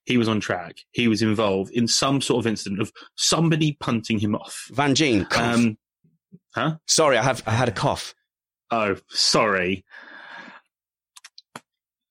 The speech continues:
Speaker 1: Of someone punting him off.
Speaker 2: Okay.
Speaker 1: And the thing was, with that, was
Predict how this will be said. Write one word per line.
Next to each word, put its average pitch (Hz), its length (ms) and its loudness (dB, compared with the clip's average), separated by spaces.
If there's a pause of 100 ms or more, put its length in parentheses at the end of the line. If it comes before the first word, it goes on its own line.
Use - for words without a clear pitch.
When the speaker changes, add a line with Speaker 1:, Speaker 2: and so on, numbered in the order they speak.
Speaker 1:
Of 151 120 0
someone 143 300 4
punting 113 340 0
him 101 80 0
off. - 340 -10
Speaker 2:
Okay. 127 400 -2
Speaker 1:
And 143 400 2 (160)
the 151 80 2
thing 214 240 4
was, 120 520 -2 (220)
with 123 180 0
that, 101 360 -4
was 131 480 2